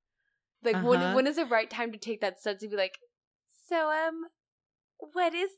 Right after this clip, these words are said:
Speaker 1: this?" <laughs>
Speaker 2: So we're going
Speaker 1: Without
Speaker 2: into straight
Speaker 1: feeling
Speaker 2: defining. That is, that is a good question. Like, when <laughs> I'm all ask-, that is a good question.
Speaker 1: That's a great question.
Speaker 2: Deflect,
Speaker 1: Anyways,
Speaker 2: deflect. I'm
Speaker 1: next,
Speaker 2: just kidding.
Speaker 1: popcorn someone else in this conversation. Thank
Speaker 2: <laughs>
Speaker 1: you.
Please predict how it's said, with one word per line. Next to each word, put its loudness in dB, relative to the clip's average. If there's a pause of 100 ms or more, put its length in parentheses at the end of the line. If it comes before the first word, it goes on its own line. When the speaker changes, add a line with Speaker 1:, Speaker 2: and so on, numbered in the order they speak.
Speaker 1:
this?" -2 (500)
<laughs> 4
Speaker 2:
So 10
we're 8
going 10
Speaker 1:
Without 8
Speaker 2:
into 4
straight 6
Speaker 1:
feeling 4
Speaker 2:
defining. 0 (220)
That 8
is, 12
that 6
is 10
a 8
good 2
question. 2
Like, 4
when 2 (180)
<laughs> -6
I'm 12
all 12
ask-, 12 (140)
that 12
is 6
a 6
good 4
question. 2
Speaker 1:
That's 4
a -10
great 2
question. 2
Speaker 2:
Deflect, 10
Speaker 1:
Anyways, 6
Speaker 2:
deflect. 8
I'm 2
Speaker 1:
next, 4
Speaker 2:
just -10
kidding. 4
Speaker 1:
popcorn -2
someone -4
else -2
in -4
this -10
conversation. -4
Thank 2
Speaker 2:
<laughs> -
Speaker 1:
you. 0